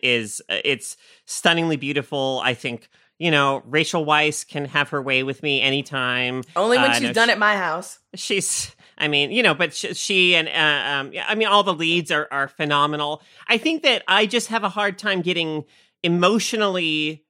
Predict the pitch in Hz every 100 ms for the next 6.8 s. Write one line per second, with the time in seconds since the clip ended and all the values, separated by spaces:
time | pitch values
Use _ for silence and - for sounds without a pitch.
0 | _ _ - 165 - - 196 190 - 196
1 | 151 - - 160 151 147 127 120 - 156
2 | 151 147 135 - - - _ _ _ 202
3 | 220 226 233 220 190 170 156 151 143 139
4 | 143 160 143 156 - - 156 139 131 127
5 | 123 113 110 - _ _ _ 160 160 -
6 | - 190 190 180 180 160 156